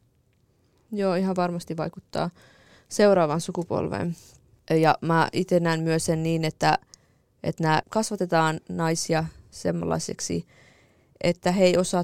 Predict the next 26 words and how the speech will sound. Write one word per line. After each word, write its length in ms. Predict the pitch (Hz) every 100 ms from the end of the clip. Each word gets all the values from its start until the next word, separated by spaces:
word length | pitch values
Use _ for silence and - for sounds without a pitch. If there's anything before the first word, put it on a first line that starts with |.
| -
tunnistaa 920 | - 202 185 165 160 - 165 160 160 -
väkivallan 540 | 185 185 170 160 156 156
eri 200 | 165 165
muotoja, 480 | 170 170 156 165 160
mitä 280 | 156 160 165
naisiin 360 | 165 165 226
kohdistuu. 680 | 247 202 165 165 - - - -
Ja 60 | 175
si-, 160 | - _
tai 140 | 185 180
tytöistä 400 | 208 208 190 190
kasvaa 400 | 185 - 185 180
semmosia 440 | 233 226 214 196
naisia, 460 | 185 180 180 170 175 - - -
että 300 | 185 - 185
he 160 | 196
normalisoi 1040 | 180 185 226 202 170 165 165 170 165 165 180
heihin 300 | 190 185 175
kohdistuvaa 560 | 165 165 165 165 175 180
väkivaltaa, 640 | 208 185 165 175 - 180
kun 140 | 190
väkivaltaakin 680 | 196 226 247 196 190 175 175
on 80 | 175
kuitenkin 400 | 180 175 175 175
tosi 260 | 180 185
monenlaista. 720 | 180 175 185 185 - 170 -